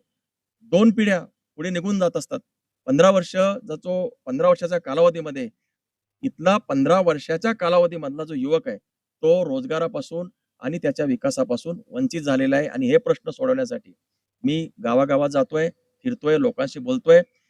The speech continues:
त्या ठिकाणी फक्त दबाव आणि दादागिरीचं राजकारण चालू आहे आणि लोक याला आता विटलेले आहे.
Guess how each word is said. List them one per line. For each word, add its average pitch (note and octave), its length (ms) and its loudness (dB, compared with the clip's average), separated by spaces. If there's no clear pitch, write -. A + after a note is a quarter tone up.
त्या F3+ 160 4
ठिकाणी F3 420 -2
फक्त F#3+ 220 -6
दबाव F#3 460 -2
आणि F3 320 0
दादागिरीचं F3+ 680 2
राजकारण F3 400 0
चालू B2+ 220 -2
आहे F#2+ 120 -10
आणि D3+ 220 0
लोक F#3 280 4
याला D3+ 220 -4
आता - 140 -8
विटलेले D#3 440 -2
आहे. G3+ 100 -2